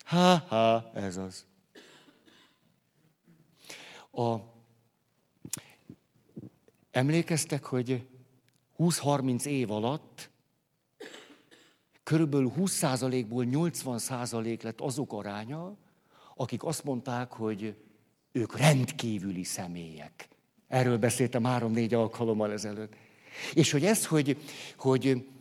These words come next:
a mi kultúránk azt erősíti meg, hogy lássuk magunkat nagyon rendkívülinek, ez tulajdonképpen férfira és nőre egyaránt érvényesen abba az irányba visz bennünket, hogy a grandiozitás által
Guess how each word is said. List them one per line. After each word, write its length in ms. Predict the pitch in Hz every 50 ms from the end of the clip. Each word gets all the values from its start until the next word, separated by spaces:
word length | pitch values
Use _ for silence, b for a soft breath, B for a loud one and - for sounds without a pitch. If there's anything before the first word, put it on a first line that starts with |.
| B B B B B
a 200 | - 151 131 123
mi 120 | 120 165 208
kultúránk 640 | - - 196 170 147 - 156 143 151 139 135 -
azt 200 | 185 185 - -
erősíti 640 | - 170 175 156 156 147 127 - 139 127 - - -
meg, 180 | 151 156 -
hogy 140 | - 131 117
lássuk 460 | 131 170 175 180 - - - - -
magunkat 480 | - 139 123 127 131 123 - 135 - -
nagyon 520 | 135 135 175 214 - - 226 220 196 175
rendkívülinek, 1160 | 165 170 160 143 135 120 - - 127 113 110 101 104 113 104 110 101 113 123 139 151 - - - _ _ _ _ _ _ _ _ _ B B B B B
ez 140 | B 143 -
tulajdonképpen 720 | - 175 160 165 156 139 151 143 - 151 147 - 151 131
férfira 460 | 117 - 170 175 180 175 - 170 151
és 120 | 143 127 -
nőre 280 | - 165 160 139 131
egyaránt 580 | 139 180 151 160 170 156 147 143 139 139 139 - B B B B B
érvényesen 760 | - 170 180 175 175 160 156 143 139 127 - 151 131 123 B B B B B B - - - _
abba 380 | - 165 185 190 180 170 226 190
az 100 | 156 131
irányba 400 | 175 165 160 151 147 135 127 120
visz 200 | 110 139 165 156
bennünket, 580 | 156 175 165 156 156 156 147 - 147 135 B B B B
hogy 160 | 170 156 127
a 60 | 143
grandiozitás 1000 | 123 - 165 220 240 226 202 156 165 160 143 123 131 131 - - 135 127 120 -
által 640 | - 139 123 117 113 113 - 117 113 107 104 101